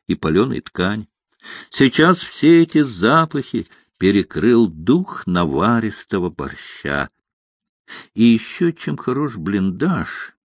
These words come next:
размышлял Василий, — "над головой двойной накат из нетолстых брёвнышек, присыпанных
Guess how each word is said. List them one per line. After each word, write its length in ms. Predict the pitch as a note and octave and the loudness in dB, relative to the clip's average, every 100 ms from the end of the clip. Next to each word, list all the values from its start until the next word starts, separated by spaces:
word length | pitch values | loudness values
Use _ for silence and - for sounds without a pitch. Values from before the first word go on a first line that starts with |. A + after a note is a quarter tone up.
| _ _ - | _ _ -8
размышлял 680 | F#2 G2 F#2 F#2+ - G2 E2+ | -2 0 0 -2 0 2 2
Василий, — 680 | D#2+ F2 - F#3 A2 D2+ _ _ _ _ _ _ - | 0 -2 -2 2 2 0 _ _ _ _ _ _ -4
"над 260 | G2 A#2+ G2+ | 2 2 2
головой 600 | G#2 A2+ A#2 D#3+ F3+ A#2 | 4 6 6 6 4 4
двойной 760 | D2 D#2+ C3 C#3+ D3 D#3 C3+ | -2 0 2 2 0 0 2
накат 720 | G#2 G2+ G2 - E3+ C#3 - _ _ _ _ | 2 2 0 0 0 0 -6 _ _ _ _
из 220 | G2+ A2+ | 2 4
нетолстых 840 | G#2 A2+ A2+ C#3+ D3+ A#2+ - A#2+ F#2 | 6 6 6 6 4 4 2 2 2
брёвнышек, 920 | D2+ A#2+ C#3 C#3 G#2 F#2+ - - - _ - _ | 2 4 6 4 2 -2 -4 -10 -10 _ -20 _
присыпанных 1000 | - A#2+ B2 - - G3 F#3 F3 F3 F3 | 2 4 4 2 0 2 2 2 2 -2